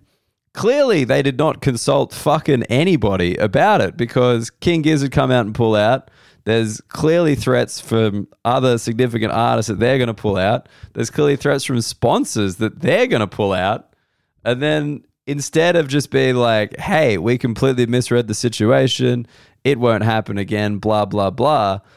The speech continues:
they've been like, "Hey, you guys need to grow up." <laughs> Essentially, that's the message. They're like, "Hey, where's your, where's your capacity for forgiveness, you fucking dogs?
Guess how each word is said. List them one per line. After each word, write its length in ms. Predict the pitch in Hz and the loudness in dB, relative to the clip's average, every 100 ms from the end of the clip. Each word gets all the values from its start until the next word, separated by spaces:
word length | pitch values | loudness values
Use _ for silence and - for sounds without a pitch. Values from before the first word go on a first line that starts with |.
| _ _ | _ _
they've 200 | 113 117 | -4 -2
been 220 | 113 110 | 0 -2
like, 420 | 107 107 101 - | 0 0 -2 -4
"Hey, 560 | 104 127 120 104 92 95 _ _ _ _ _ | -4 0 0 0 -2 -6 _ _ _ _ _
you 340 | - 101 127 160 | -8 -4 0 0
guys 560 | 139 131 123 117 110 | 2 2 4 2 0
need 220 | 110 113 104 | 0 0 0
to 60 | |
grow 360 | 98 117 123 123 | -2 2 2 2
up." 260 | 123 107 - - - - 370 - 403 - | 2 0 0 0 0 -2 -2 0 -4 -4
<laughs> 840 | - _ - - - - - - - | -20 _ -20 -18 -20 -16 -4 -2 -2
Essentially, 540 | 330 381 392 370 370 | -2 0 -2 0 2
that's 200 | 359 381 | 2 2
the 100 | 302 | 0
message. 540 | 269 294 349 262 151 - | 0 2 2 0 -2 0
They're 180 | 156 175 | 2 4
like, 280 | 175 170 - _ _ - - - | 4 2 -2 _ _ -20 -18 -2
"Hey, 300 | 196 202 131 | 2 2 2
where's 380 | 147 185 180 | 4 2 2
your, 220 | 170 165 127 | 2 2 2
where's 380 | 147 185 185 | 2 4 4
your 240 | 175 170 151 | 2 2 0
capacity 640 | 165 151 165 165 - 160 | -2 0 2 0 0 0
for 160 | 147 147 | 0 -6
forgiveness, 680 | 139 110 160 180 160 131 | -6 0 0 2 0 0
you 80 | 127 | -2
fucking 440 | - 147 139 131 113 | -2 0 0 0 0
dogs? 500 | 123 151 160 160 | 2 2 0 -6